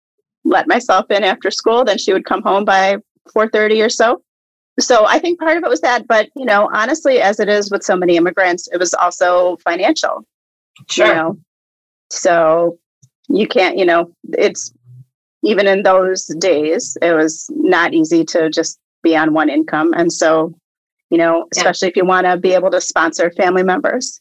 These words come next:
Speaker 2: Mm-hmm.
Speaker 1: to come here. And, um, you know, she had the desire for my grandmother to come and, and stay with us for a bit.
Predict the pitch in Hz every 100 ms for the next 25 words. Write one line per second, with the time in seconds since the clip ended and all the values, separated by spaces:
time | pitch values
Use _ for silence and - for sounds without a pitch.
0 | - 185 190 190 175 175 190 - 170 175
1 | 175 165 220 _ _ _ _ _ - 180
2 | 175 165 165 160 156 165 - - 190 170
3 | 165 - 180 180 175 165 190 _ _ -
4 | 180 165 165 151 160 165 165 165 160 165
5 | 180 180 165 170 - 160 160 156 147 _
6 | _ _ _ _ _ _ - 170 165 -
7 | 170 160 160 156 - 156 151 160 - 190
8 | -